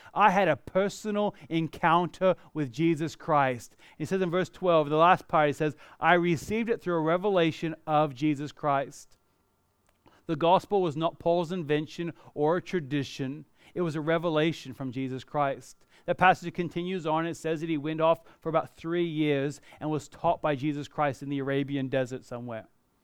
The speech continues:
And next week, we're gonna talk about some of the results of that is when we evaluate and when we have a personal encounter with Jesus Christ,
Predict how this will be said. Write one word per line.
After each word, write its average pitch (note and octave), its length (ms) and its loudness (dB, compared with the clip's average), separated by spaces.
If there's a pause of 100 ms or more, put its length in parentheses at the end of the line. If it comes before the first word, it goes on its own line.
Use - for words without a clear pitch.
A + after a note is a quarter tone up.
(160)
And F3+ 160 -2
next G3+ 300 0
week, F#3+ 360 0 (120)
we're F#3+ 140 -2
gonna G3 100 0
talk F3+ 240 -2
about F3+ 220 4
some F#3 160 -2
of F3 80 -2
the E3+ 40 -2
results D#3+ 640 -2
of D#3+ 140 -4
that C#3+ 240 4
is C#3+ 100 -2 (200)
when G#3 440 -2
we G#3 260 0
evaluate D3+ 1080 0 (200)
and D#3 140 -2
when F#3 160 0
we A#3 80 0
have F#3+ 220 4
a F3+ 40 2
personal F3+ 540 -4
encounter E3 560 -2
with D3+ 100 -4
Jesus D3 300 -4
Christ, D3 400 -2